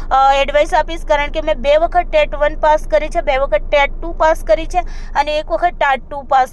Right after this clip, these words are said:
કરેલી છે, ઠીક છે? તો મારા અનુભવોના આધારે હું તમને અહીંયા કહી રહી છું. બાકી હવે આગળનું છે, તમારે ફોર્મ ભરવાની સૂચના છે, તો ઓજસની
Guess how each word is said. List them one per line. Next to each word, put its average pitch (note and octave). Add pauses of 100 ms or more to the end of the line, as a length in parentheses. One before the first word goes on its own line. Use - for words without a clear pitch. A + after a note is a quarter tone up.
કરેલી A3+
છે, B3
ઠીક D#4+
છે? F#4+
તો F#4+
મારા C#4+
અનુભવોના D4+
આધારે D4
હું D4+
તમને C4+
અહીંયા C4+
કહી C4
રહી A#3
છું. - (400)
બાકી C#4
હવે F4
આગળનું E4
છે, F4+
તમારે D#4
ફોર્મ D4+
ભરવાની D#4
સૂચના D4
છે, D#4+
તો D#4+
ઓજસની D4+